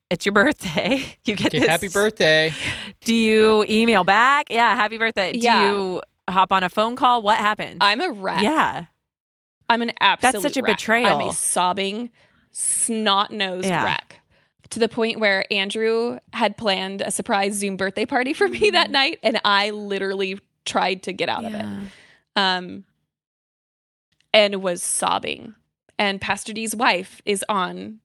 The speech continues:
Speaker 3: this call. And the three people that received that text message are on this call. And I'm just sitting there like, "I can't believe what's happening."
Speaker 1: Right.
Speaker 3: It was, kid you not, the worst birthday of
Speaker 1: Oh,
Speaker 3: my
Speaker 1: I'm
Speaker 3: life.
Speaker 1: sure.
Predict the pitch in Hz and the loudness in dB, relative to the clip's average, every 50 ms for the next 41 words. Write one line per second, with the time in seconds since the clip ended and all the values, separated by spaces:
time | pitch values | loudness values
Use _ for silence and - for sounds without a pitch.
0 | _ _ _ _ _ _ - 208 202 - - - 349 320 226 165 147 - 214 _ | _ _ _ _ _ _ -10 -8 -8 -8 -4 0 2 2 2 2 -2 -6 -12 _
1 | _ - - _ _ _ - 226 220 208 202 202 202 196 196 - _ _ _ _ | _ -20 -20 _ _ _ 2 4 4 4 2 -2 -6 -10 -12 -16 _ _ _ _
2 | - 240 226 - 285 277 262 269 277 247 254 233 214 226 - 240 220 - - 339 | -6 -6 -4 -2 -2 -2 0 -2 -2 -2 -2 -2 -2 -2 -2 -2 -4 -2 0 0
3 | 403 311 226 202 202 - - - 233 185 - - - 185 208 - - 151 170 202 | 0 0 0 0 -2 -2 -2 -2 -4 -4 -4 -6 -8 -8 -6 -4 -6 -6 -6 -8
4 | - - - _ _ _ _ _ - - 220 214 - - _ _ - - 220 220 | -12 -16 -18 _ _ _ _ _ -2 0 0 0 0 -2 _ _ -2 0 0 0
5 | 214 208 202 196 190 - - - - - - 240 180 165 95 95 220 233 _ - | 0 -2 -4 -4 -6 -6 -8 -6 -2 0 2 2 2 0 -2 -4 -10 -10 _ -2
6 | 214 214 202 196 202 202 202 - _ _ _ _ _ _ _ _ _ _ _ _ | -2 -2 -2 -2 -6 -10 -14 -16 _ _ _ _ _ _ _ _ _ _ _ _
7 | _ _ _ _ _ - - - 220 214 240 208 208 - - - 226 220 220 233 | _ _ _ _ _ -8 -2 -2 0 0 0 -2 -2 -2 -2 0 0 0 0 0
8 | 226 196 185 180 190 180 180 196 - - _ _ _ _ _ _ _ _ _ _ | 0 0 0 0 -2 -2 -4 -4 -8 -12 _ _ _ _ _ _ _ _ _ _
9 | - 220 247 - - 262 208 - 202 190 185 180 180 185 - - - - 190 180 | -2 -2 -2 -2 -4 -4 -4 -2 -2 -4 -4 -4 -4 -8 -8 -6 -4 0 0 0
10 | 139 92 82 67 - - - _ _ _ _ _ _ _ - - 226 - 226 226 | 0 -2 -6 -10 -12 -16 -20 _ _ _ _ _ _ _ -4 -4 -2 0 0 0
11 | 214 196 - - - _ _ _ _ _ - - - 247 214 202 220 214 190 180 | 0 0 -2 -6 -10 _ _ _ _ _ -10 -6 -2 -2 -2 -2 -2 -4 -4 -4
12 | - - 196 190 190 - - 196 196 - - - - - 262 - 247 233 - - | -4 -4 -6 -6 -6 -6 -6 -8 -8 -8 -10 -10 -10 -8 -8 -8 -6 -6 -8 -8
13 | 202 - - - 254 269 254 208 - 98 - - | -8 -8 -8 -6 -6 -6 -6 -6 -8 -10 -12 -16